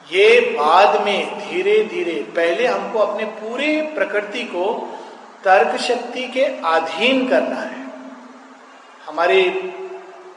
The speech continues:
रजोतम गुण को सत्व गुण के अधीन करना है। श्री अरविंद कहते हैं, "The stage of bringing rajas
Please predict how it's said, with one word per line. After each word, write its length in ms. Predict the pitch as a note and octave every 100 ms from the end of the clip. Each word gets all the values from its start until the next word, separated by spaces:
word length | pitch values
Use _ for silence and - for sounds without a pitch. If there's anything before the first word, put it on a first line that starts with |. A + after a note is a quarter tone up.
| -
रजोतम 680 | D3+ E3 F#3+ A3 A3 G3 -
गुण 140 | E3+
को 340 | E3+ - D#3 D3+
सत्व 420 | - F3 E3+ C4
गुण 280 | G#3+ G#3 G3+
के 100 | F#3
अधीन 380 | D#3 D3+ D3+ D3+
करना 240 | C3+ C3
है। 100 | C4
श्री 200 | - F#3+
अरविंद 300 | F#3+ A3 -
कहते 260 | F#3 F3+ G3
हैं, 460 | F#3+ A#3+ - - - - - - - - - - - E3+
"The 180 | G3 G#3 - - -
stage 580 | - - F#3 G#3+ B3 -
of 520 | - F#3+ G3+ G3+ -
bringing 500 | F3 G3 A3 A3+ F3
rajas 500 | D3+ D#3 G3 A3+ -